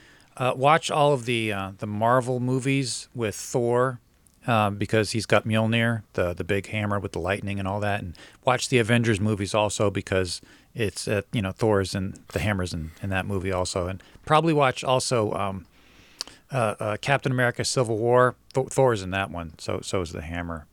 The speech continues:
There's, um, yeah, yeah. I think pretty, pretty much just watch all the, all the Marvel movies, even if they don't have a hammer. And, uh,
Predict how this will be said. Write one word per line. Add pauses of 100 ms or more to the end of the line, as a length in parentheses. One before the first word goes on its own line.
There's,
um, (720)
yeah,
yeah. (140)
I
think
pretty,
pretty
much
just
watch
all
the,
all
the
Marvel
movies,
even
if
they
don't
have
a
hammer. (200)
And,
uh,